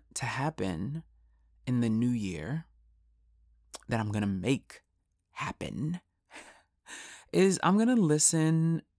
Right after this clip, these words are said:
I'm, I'm, I'm not gonna listen to people who don't make me feel heard and supported, right? You know, I mentioned acceptance and accepted, being accepted in, in,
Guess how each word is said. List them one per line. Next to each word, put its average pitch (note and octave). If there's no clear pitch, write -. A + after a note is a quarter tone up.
I'm, E3+
I'm, E3
I'm E3
not F3+
gonna G3
listen C3
to A#2
people G#2+
who G#2+
don't B2+
make B2
me A#2+
feel A2
heard A2
and G#2
supported, F#2+
right? G#2
You A#2+
know, A2+
I A#2
mentioned A#2+
acceptance -
and G#2+
accepted, A#2+
being G#2+
accepted A#2
in, A#2+
in, A2+